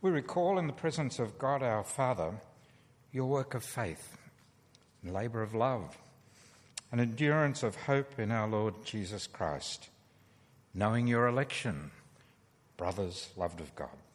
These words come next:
For our gospel did not come to you in word only, but also in power, in the Holy Spirit and with much assurance.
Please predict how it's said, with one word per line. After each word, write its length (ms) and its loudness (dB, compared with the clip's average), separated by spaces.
For 100 -4
our 80 0
gospel 380 8
did 100 4
not 200 6
come 200 4
to 80 -2
you 120 2
in 180 0
word 280 0
only, 380 -2
but 140 0
also 260 2
in 120 0
power, 500 -6
in 80 2
the 60 6
Holy 220 2
Spirit 500 2
and 120 -2
with 160 -2
much 400 -4
assurance. 680 -6